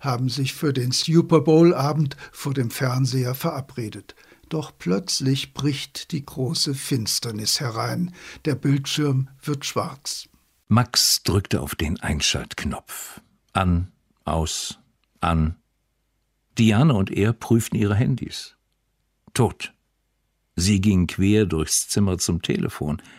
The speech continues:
Speaker 2: Kein Freizeichen. Laptop leblos.
Speaker 1: So geschieht es in Don DeLillos neuem Roman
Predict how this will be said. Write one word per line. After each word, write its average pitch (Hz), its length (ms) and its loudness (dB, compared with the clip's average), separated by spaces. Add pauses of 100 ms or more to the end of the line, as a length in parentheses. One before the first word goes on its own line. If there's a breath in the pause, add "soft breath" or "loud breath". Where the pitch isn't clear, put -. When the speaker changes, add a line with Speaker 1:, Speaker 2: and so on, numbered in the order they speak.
(320 loud breath)
Speaker 2:
Kein 87 220 2
Freizeichen. - 720 -6 (840)
Laptop 127 520 2 (420 loud breath)
leblos. - 680 -6 (500)
Speaker 1:
So 147 360 0
geschieht 175 440 4
es 170 140 4
in 139 180 4
Don 135 360 4
DeLillos 139 720 2
neuem 151 340 6
Roman 143 540 2